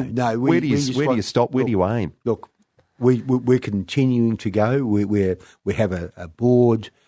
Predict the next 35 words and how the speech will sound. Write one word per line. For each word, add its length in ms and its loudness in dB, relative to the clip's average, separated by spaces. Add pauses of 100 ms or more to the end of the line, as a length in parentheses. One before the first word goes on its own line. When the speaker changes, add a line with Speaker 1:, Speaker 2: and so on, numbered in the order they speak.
(120)
Speaker 1:
Uh, 160 -6
we 120 0
have, 260 -4 (180)
uh, 220 -12 (600)
people 420 0 (180)
similar 420 -2
age 300 0
to 100 -6
me. 240 0
We've 120 -2
got 160 -8
some 260 -8
very 280 4
good 300 -2 (340)
people 320 2
that 220 -2
are 200 -4 (340)
thirty-five 640 0
to 100 -10
fifty-five. 1000 -2 (380)
Uh, 140 -6
we'll, 220 4 (120)
we'll 420 2
got 140 -4
a 60 -2
good 180 0
structure, 640 -6 (400)
and 420 -4
when 200 0
I 180 2
re-, 260 -4 (240)
I 80 -2
will 180 -2
never 260 2
retire. 680 -4